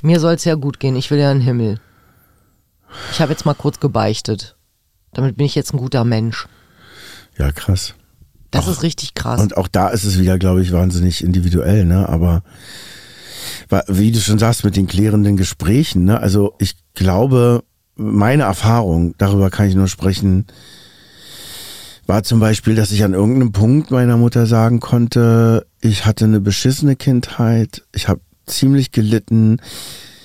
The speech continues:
Speaker 2: ich hab so vieles mir abgeguckt und, äh, mein Leben kaputt gemacht durch das, was ich gemacht hab, weil ich's von dir so gelernt habe,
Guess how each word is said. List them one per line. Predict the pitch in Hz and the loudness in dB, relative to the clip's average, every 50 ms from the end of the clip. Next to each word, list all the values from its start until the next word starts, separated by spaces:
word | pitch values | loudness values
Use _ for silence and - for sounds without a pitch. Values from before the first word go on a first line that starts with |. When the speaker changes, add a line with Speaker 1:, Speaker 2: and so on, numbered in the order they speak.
| - _ _ _ | -20 _ _ _
Speaker 2:
ich | - - | -4 -4
hab | 107 - - - | -4 -4 -4 -6
so | 90 87 104 127 139 | -6 -2 0 0 0
vieles | 139 - - 147 147 151 127 120 113 110 - - | -2 -2 0 0 2 2 2 0 0 -2 -2 0
mir | 110 110 113 107 104 - | 2 2 4 2 2 0
abgeguckt | - 113 - - 110 - - - 123 110 - - | -2 -4 -4 -6 -10 -8 -4 -4 -4 -4 -4 -2
und, | 113 107 104 - - - - | -2 -2 -2 -2 -6 -6 -2
äh, | 113 107 104 101 | 0 0 2 2
mein | 101 101 104 107 113 | 2 2 2 2 2
Leben | 113 113 113 110 101 104 101 101 104 | 2 2 2 2 2 2 2 2 0
kaputt | 101 - 107 98 - - 127 - - | 0 -2 -4 -2 -2 -4 -4 -4 -2
gemacht | - 113 110 107 98 87 107 - - - - - - | 0 2 2 2 2 0 -4 -8 -12 -14 -16 -10 -4
durch | 110 110 110 98 - - | -2 0 0 0 0 -2
das, | 113 110 107 - - - | -2 0 -2 -2 -2 -2
was | 110 104 - | -2 -2 -2
ich | 90 107 - | -4 -4 0
gemacht | - 107 104 110 117 - - | 0 2 2 2 0 -2 -2
hab, | 113 110 101 | -2 0 0
weil | - 107 104 | 0 -2 -2
ich's | 92 - | -2 -2
von | - 104 98 | -2 0 2
dir | 107 110 | 2 2
so | 101 104 98 | 2 2 2
gelernt | 104 101 104 104 113 117 110 | 2 2 2 2 0 0 0
habe, | 117 107 104 98 101 | 0 2 2 2 0